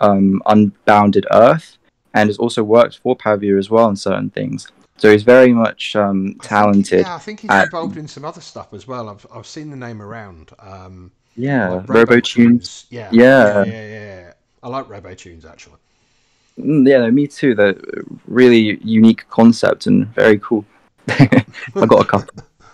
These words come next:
Speaker 1: <laughs>
Speaker 2: Yeah, I,
Speaker 1: Yeah.
Speaker 2: I, I, I have one, but yeah. <laughs>
Speaker 1: <laughs> So yeah, that's how, that's how we got our s-, work sourced for us, um, for that sort of side of things. We very much have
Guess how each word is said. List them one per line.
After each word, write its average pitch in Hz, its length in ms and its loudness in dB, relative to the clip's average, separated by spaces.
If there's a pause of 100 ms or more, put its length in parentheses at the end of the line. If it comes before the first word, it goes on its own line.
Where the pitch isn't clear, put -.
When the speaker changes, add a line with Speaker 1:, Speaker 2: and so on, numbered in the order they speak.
(140)
Speaker 1:
<laughs> - 260 -2 (280)
Speaker 2:
Yeah, 156 200 -10
I, 143 360 -10
Speaker 1:
Yeah. 160 300 6
Speaker 2:
I, 139 120 -10
I, 139 180 -14
I - 20 -12
have 117 220 -14
one, 110 240 -14 (240)
but 95 260 -20
yeah. 95 140 -20 (180)
<laughs> - 600 -12 (180)
Speaker 1:
<laughs> 262 240 4 (560)
So - 160 -2
yeah, 143 60 6
that's 143 140 2
how, 156 240 4
that's 135 180 -4
how 143 200 -4
we 120 100 -8
got 110 220 -6
our 101 360 -4
s-, - 180 -20 (100)
work 104 380 -2
sourced 107 500 -10
for 98 140 -2
us, 98 200 -6
um, 98 340 -2
for - 160 -8
that 98 220 0
sort 98 220 -4
of 92 60 -10
side 101 180 -2
of 101 100 -8
things. 98 340 -6 (240)
We 120 120 6
very 131 220 6
much 139 200 2
have 110 200 0